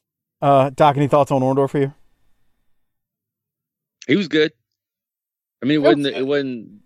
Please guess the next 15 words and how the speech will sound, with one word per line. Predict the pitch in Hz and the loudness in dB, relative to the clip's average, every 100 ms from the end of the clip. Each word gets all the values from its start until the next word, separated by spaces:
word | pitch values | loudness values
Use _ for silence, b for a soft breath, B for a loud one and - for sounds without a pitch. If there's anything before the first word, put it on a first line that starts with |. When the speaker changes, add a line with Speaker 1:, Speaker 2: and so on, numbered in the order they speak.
| - | -10
Speaker 1:
Yeah. | 143 87 76 - | -6 -6 -10 -12
Speaker 2:
it | 127 | -8
wasn't | 151 165 | -4 -2
the | 131 | -2
end | 131 135 | -2 -2
all | 123 113 90 - | -2 -2 -6 -10
be | 127 151 | -6 -4
all, | 117 | -4
but | 92 104 | -6 -6
yeah, | 175 | -6
he's | 143 180 170 | -4 -4 -4
out | 156 | -4
there | 127 | -6
celebrating | - 123 117 110 120 117 113 107 | -8 -8 -8 -6 -6 -6 -8 -10
or | 92 | -10